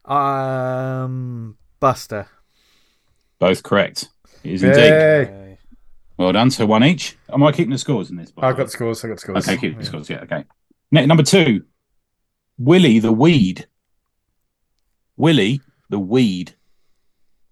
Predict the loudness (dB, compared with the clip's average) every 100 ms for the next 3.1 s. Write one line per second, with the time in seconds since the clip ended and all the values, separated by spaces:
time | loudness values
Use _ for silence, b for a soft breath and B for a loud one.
0 | _ _ -2 -2 -2 0 4 4 2 -2
1 | -2 -2 -4 -6 -4 -4 -2 -2 -2 -2
2 | -2 -4 -4 -4 -4 -2 0 2 0 -6